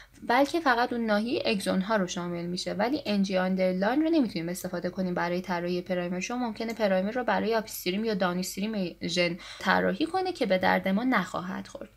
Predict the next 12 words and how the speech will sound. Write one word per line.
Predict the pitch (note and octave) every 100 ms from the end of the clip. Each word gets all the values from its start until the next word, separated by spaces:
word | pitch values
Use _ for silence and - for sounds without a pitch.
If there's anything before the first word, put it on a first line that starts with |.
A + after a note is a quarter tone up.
| - -
پروتئینی | D#4 D#4 D#4 E4 G4+ A#4+ D4+
هم | A3 G3+
که | G3 -
از | - G#3+ G#3 -
این | A3+ A3
حاصل | G#3 - G#3+ G#3+
می‌شه | A3 A3+ -
ام | - G#3
پی | G3 -
آندرلاینه. | E3 E3+ E3 - - - - G#3+ - -
خب، | A#3+ A#3 - - - -
از | -